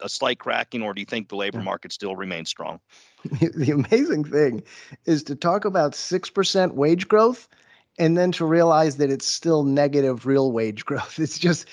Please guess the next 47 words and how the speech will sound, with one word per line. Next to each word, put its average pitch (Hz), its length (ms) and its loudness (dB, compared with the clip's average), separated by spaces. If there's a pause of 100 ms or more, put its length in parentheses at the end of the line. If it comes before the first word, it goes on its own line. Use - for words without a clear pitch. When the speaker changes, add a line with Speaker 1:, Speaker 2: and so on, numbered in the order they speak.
(200)
Speaker 2:
six - 260 -4
percent 208 340 -4
wage 170 280 -2
growth 151 260 2
and 139 100 2
people 156 280 0 (100)
are - 100 -20
poor. 139 480 -2
Like, 131 220 2
it, 143 160 2
it's 139 240 0
just, 151 240 -2
that's, 165 400 0
inflation 160 560 2
truly 156 320 2
is 143 180 2
insidious. 127 500 0 (300)
Yeah, 247 220 4
no, 202 180 6
inflation, 196 600 2
I 160 80 4
mean, 165 260 2
uh, 156 220 2
employment 180 520 2
is 131 160 2
starting 107 380 -2
to - 100 -12
soften. 92 380 -4
There's 131 180 0
no 143 120 2
two 135 200 0
ways 117 260 2
about 113 280 2
it. - 200 -6 (340)
Uh, 123 360 0
you 226 120 0
know, 139 80 0
you're 110 120 -2
still 131 220 0
two 151 240 2
for 123 140 0
one 120 440 2
job 123 300 2
openings 117 460 -4
to 110 100 -4
every 113 240 -4
job, 113 400 0